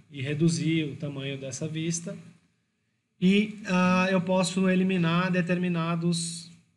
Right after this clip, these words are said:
objetos, né? Determinadas categorias. O que mais que faltou mostrar pra vocês?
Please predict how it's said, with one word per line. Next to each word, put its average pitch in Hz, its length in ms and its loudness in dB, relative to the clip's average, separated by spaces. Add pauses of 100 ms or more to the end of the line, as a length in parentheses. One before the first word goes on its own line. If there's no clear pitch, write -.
(360)
objetos, 170 600 4
né? 135 140 -8
Determinadas 147 580 -4
categorias. 165 800 -2 (4000)
O - 80 -4
que 165 40 2
mais 156 280 0
que - 100 -10
faltou 160 280 0
mostrar 156 300 -2
pra 147 120 -6
vocês? 185 880 -6